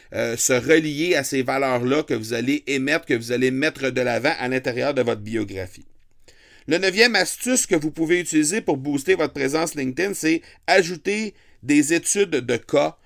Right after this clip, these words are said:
de votre travail, de vos collègues, les, les, des, des témoignages qui sont, euh,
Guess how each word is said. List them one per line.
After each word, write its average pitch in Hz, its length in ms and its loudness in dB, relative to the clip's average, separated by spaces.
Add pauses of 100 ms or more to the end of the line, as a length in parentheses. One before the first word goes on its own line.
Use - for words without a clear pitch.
(280)
de 120 80 2
votre 127 420 2
travail, 143 640 4
de 127 80 2
vos 120 180 2
collègues, 143 500 2
les, 127 280 -2
les, 113 360 -6
des, 117 280 -8
des 120 160 -6
témoignages 160 840 2
qui 131 140 -12
sont, 131 400 0
euh, 107 260 2